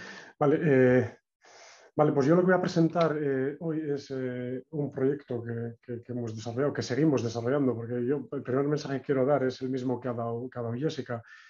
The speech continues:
y es que, eh, este proyecto nos ha permitido abrir los ojos, ¿no? Abrir, eh, nuevas líneas de investigación, ¿eh? Y, y, bueno, eh, vamos a tener que seguir trabajando porque los resultados para nosotros son insuficientes, ¿eh? Aunque buenos,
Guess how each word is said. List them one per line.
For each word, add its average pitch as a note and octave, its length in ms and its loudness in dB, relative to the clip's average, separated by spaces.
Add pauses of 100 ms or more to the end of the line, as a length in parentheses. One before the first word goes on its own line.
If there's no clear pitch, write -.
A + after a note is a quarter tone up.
(100)
y B2+ 140 0
es C3 180 -2
que, B2+ 340 2 (300)
eh, A#2+ 340 -6 (320)
este D3 260 -8
proyecto C#3+ 260 0
nos C3 100 0
ha C#3+ 80 0
permitido C#3 640 0
abrir C3 300 0
los B2+ 220 -2
ojos, A2 340 -10
¿no? C3 280 2
Abrir, B2 340 2
eh, B2+ 200 2
nuevas C3 320 2
líneas B2+ 360 0
de B2 80 -6
investigación, A2+ 720 -4
¿eh? A#2+ 520 -6 (460)
Y, - 40 -8
y, A#2+ 40 -2
bueno, A#2 280 -8
eh, A#2+ 140 -6 (100)
vamos B2+ 220 -6
a A#2+ 60 -10
tener B2+ 140 -2
que B2 80 -6
seguir B2 260 -2
trabajando C3 440 -2
porque A#2+ 200 -4
los A#2+ 140 0
resultados B2+ 640 -2 (380)
para B2+ 160 0
nosotros A#2 340 -2
son C3 140 0
insuficientes, B2 600 -4
¿eh? C3 40 -2
Aunque A#2+ 240 -2
buenos, D3+ 400 2